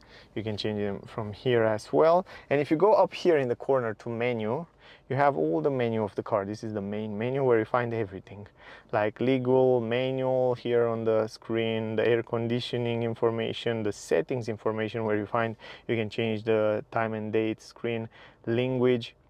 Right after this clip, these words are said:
you can change the units, kilometer, miles, and you find all those important things. Plus, on the first page, you find the driver assistance systems where you have all these lane assist, blind spot technology.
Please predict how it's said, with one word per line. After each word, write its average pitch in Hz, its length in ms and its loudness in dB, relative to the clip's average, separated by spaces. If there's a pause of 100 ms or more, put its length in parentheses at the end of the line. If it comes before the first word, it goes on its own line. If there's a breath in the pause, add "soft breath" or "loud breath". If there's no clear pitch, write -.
(180)
you 123 100 -12
can 117 160 -4
change 113 220 -2
the 110 80 2
units, 120 440 -2
kilometer, 110 480 0
miles, 104 540 -2
and 104 80 -6
you 101 80 -6
find 101 320 -8
all 98 160 -6
those 60 320 -8
important - 580 -12
things. 160 380 -6 (340 loud breath)
Plus, 175 460 4 (160)
on 131 160 0
the 123 80 2
first - 340 0
page, 123 340 2 (200)
you 123 80 -4
find 127 420 0
the 120 60 -4
driver 135 400 2
assistance 107 480 -6
systems 151 420 -8
where 123 160 2
you 120 80 2
have 120 240 4
all 120 200 0
these 117 240 -2 (340 loud breath)
lane 131 320 4
assist, 123 340 -4
blind 120 200 0
spot 120 180 -6
technology. 113 800 -2